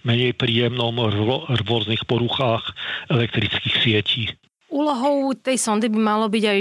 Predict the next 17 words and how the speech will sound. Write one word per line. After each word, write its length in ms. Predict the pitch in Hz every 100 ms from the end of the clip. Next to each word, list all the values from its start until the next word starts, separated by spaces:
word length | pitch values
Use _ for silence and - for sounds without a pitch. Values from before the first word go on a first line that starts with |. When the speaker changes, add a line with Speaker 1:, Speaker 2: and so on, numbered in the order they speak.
| 185
Speaker 2:
študovať, 540 | - 202 185 202 208 190
e, 100 | 208 190
slnečný 800 | 175 - 190 202 - 233 220 214
vietor. 640 | 175 165 151 - 202 240 269
Čo 200 | - 247
vlastne 260 | 262 247 226
znamená 400 | 202 202 185 160
ten 160 | 180
slnečný 400 | 170 180 165 -
vietor? 320 | 175 170 180
To 120 | - 202
je, 200 | 208 202
to 100 | 214
je 100 | 214
naozaj 280 | 220 214
to, 120 | 208
že 120 | 214